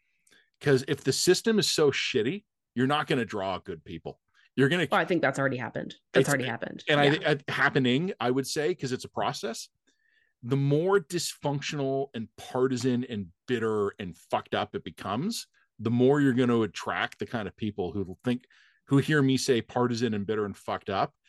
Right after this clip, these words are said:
Speaker 1: and they think, "That sounds great.
Speaker 2: Hmm.
Speaker 1: I gotta get me some of that."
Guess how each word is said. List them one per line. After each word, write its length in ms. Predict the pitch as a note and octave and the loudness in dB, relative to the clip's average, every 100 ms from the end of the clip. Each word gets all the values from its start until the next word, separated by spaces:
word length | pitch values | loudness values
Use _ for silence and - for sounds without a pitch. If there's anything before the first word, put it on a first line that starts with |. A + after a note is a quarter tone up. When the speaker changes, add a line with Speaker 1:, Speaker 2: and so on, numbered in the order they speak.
| _ _ _ A#2 | _ _ _ 0
Speaker 1:
and 120 | A#2+ | 2
they 100 | A2+ | 2
think, 300 | - G#2 - _ _ _ _ _ _ _ _ | 0 -4 -6 _ _ _ _ _ _ _ _
"That 140 | - - | -12 -4
sounds 240 | A#2+ F2 | -4 -4
great. 400 | D2 C2 C2 - _ _ _ _ _ _ _ _ | -8 -12 -12 -14 _ _ _ _ _ _ _ _
Speaker 2:
Hmm. 140 | F#3 E3+ - | -10 -10 -4
Speaker 1:
I 80 | C3 | 0
gotta 180 | D#3 G#2+ | 0 0
get 240 | F#2 G#2 | 0 -2
me 100 | F#2 | -2
some 280 | D#2+ - D2 | -10 -10 -12
of 60 | C#2 | -14
that." 220 | - | -14